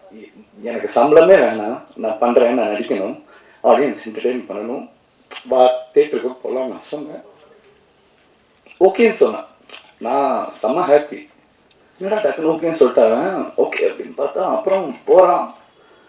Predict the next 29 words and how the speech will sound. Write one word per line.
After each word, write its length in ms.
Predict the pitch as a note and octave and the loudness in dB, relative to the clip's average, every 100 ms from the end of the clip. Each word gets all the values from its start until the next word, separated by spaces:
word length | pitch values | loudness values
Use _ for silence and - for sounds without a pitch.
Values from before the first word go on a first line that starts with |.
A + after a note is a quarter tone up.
| _ _ _ _ _ _ | _ _ _ _ _ _
அவங்க 220 | - G#3+ - | -6 -2 -2
அப்பா 260 | - B2+ | 0 2
ஹெல்ப் 180 | A#2+ A#2+ | 2 0
பண்றாங்க, 800 | C3 C3 C3+ B2+ C3 C3 C3+ - - | -4 -2 0 0 0 -2 -2 -8 -10
அவங்க 240 | A2 G#2+ A2 | -4 0 2
அண்ணன் 180 | B2 B2+ | 2 4
ஹெல்ப் 220 | A2+ - | 2 2
பண்றாங்க, 600 | C3 B2 C3+ B2 A#2 A#2+ | -2 -2 -4 -4 -6 -8
அவங்க 200 | A#2 - - | -8 -12 -12
ஃப்ரெண்ட்ஸ் 320 | C3 C#3 - | -12 -10 -4
ஹெல்ப் 200 | A#2+ A2 | -4 -4
பண்றாங்க. 540 | B2+ A#2 G#2+ A2 - - - - - _ _ - | -8 -8 -8 -10 -12 -16 -14 -14 -16 _ _ 4
ஒரு 220 | A2 A2+ - - | 6 6 0 -4
சினிமாவை 540 | G3+ A3+ F#3+ C3+ B2 C#3 | 0 2 4 4 4 6
காப்பாத்துறதுக்கு 1080 | D3 C#3+ C#3 - - A2 - G#2 - B3 C4+ - - _ - _ _ _ _ _ - | 6 6 4 2 -4 -4 0 2 2 -2 -8 -18 -20 _ -20 _ _ _ _ _ -4
சினிமால 380 | D#3 D#3+ G3 F#3+ | 0 0 2 2
இருக்கிறவங்க 380 | D3+ D3+ D3+ D3+ | 2 -2 -4 -2
சினிமா 300 | - C3+ B2 | -2 0 0
எடுக்கல, 340 | A#2 G#2 G#2+ - _ _ _ _ _ _ _ _ | 0 0 -6 -16 _ _ _ _ _ _ _ _
யாரோ 220 | - C3+ | 0 0
ஒரு 240 | F#3 E3 - | 0 -2 -6
கிரிக்கெட் 280 | G#3+ - | -6 -6
டீம்ல 320 | C#3 C#3+ E3 C3 | -6 -6 -4 -4
இருக்கிறவங்களுக்கு 460 | C3 C#3+ C3 D3+ | 0 0 0 -2
இந்த 120 | C3+ | 2
படம் 200 | C#3+ D3 | 6 8
ஆரம்பிக்கிறது 380 | D3 C#3 C3 C#3+ | 8 6 4 6
ஹெல்ப் 240 | B2 B2+ C3+ | 6 6 0
பண்ணிருக்காங்க. 520 | A#2 - B2+ B2 | -2 -8 -10 -10